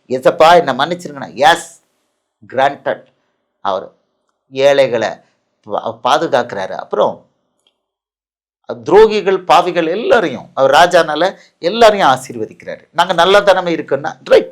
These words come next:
because he is king. He is also the creator God. அவர் வானத்தை பூமியை படைச்சவர், உங்களையும் படைச்சவர். அவர் ராஜா, சின்னத்தனமா இருக்க மாட்டாரு. துரோகிகளுக்கும் பாவிகளுக்கும் நன்மை செய்யற, எழுதி வச்சிருக்கிறார் வசனம். துரோகிகளுக்கும் பா-, பாவிகளுக்கு நன்மை கொடுக்குறாரு.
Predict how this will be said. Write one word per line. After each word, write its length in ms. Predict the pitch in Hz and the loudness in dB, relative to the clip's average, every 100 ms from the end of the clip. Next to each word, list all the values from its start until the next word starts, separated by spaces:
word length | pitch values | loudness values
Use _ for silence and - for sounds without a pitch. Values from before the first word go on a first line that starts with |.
| - | -6
because 240 | 160 180 | 0 0
he 220 | 190 220 | 0 -8
is 20 | 170 415 | -6 -6
king. 260 | 415 - _ _ _ _ | -6 -8 _ _ _ _
He 40 | 147 | -6
is 140 | 139 | 2
also 340 | 165 160 190 | 2 2 -2
the 60 | 160 | -2
creator 400 | - 180 185 151 | -2 -2 0 0
God. 100 | 120 | -2
அவர் 240 | 107 123 | -2 -4
வானத்தை 360 | 120 160 165 160 | 0 0 0 -2
பூமியை 300 | 156 160 160 | 0 -2 -2
படைச்சவர், 440 | 131 135 175 165 | -2 0 -2 0
உங்களையும் 320 | 139 170 165 - | 0 2 2 2
படைச்சவர். 440 | - - 107 95 - - _ | -6 -6 -10 -10 -14 -20 _
அவர் 280 | - 160 143 | -4 2 4
ராஜா, 400 | 139 165 165 107 | 6 4 2 -4
சின்னத்தனமா 800 | - - 180 196 165 143 156 143 | -4 -14 -6 -6 -6 -6 -2 -2
இருக்க 220 | - 123 | -2 -8
மாட்டாரு. 320 | 110 - 107 _ _ _ _ 117 | -10 -14 -18 _ _ _ _ -2
துரோகிகளுக்கும் 840 | 151 165 143 143 135 135 135 120 | 4 4 4 -2 -2 -2 -6 -6
பாவிகளுக்கும் 580 | 127 139 147 127 131 131 | 0 0 0 -4 -8 -8
நன்மை 300 | 127 123 131 | -6 -4 -4
செய்யற, 300 | 131 113 92 | -4 -6 -6
எழுதி 240 | 117 254 170 | -6 -2 -2
வச்சிருக்கிறார் 460 | - 180 170 135 | -4 -6 -4 -4
வசனம். 380 | 92 92 87 - _ _ _ _ | -6 -10 -20 -20 _ _ _ _
துரோகிகளுக்கும் 680 | 135 170 165 160 151 143 143 117 | 2 4 4 -2 -4 -8 -8 0
பா-, 260 | 147 151 - | 0 2 2
பாவிகளுக்கு 480 | 143 151 135 135 | 0 0 -4 -6
நன்மை 320 | 123 123 131 127 | -6 -6 -4 -6
கொடுக்குறாரு. 440 | 123 107 113 104 | -6 -4 -4 -6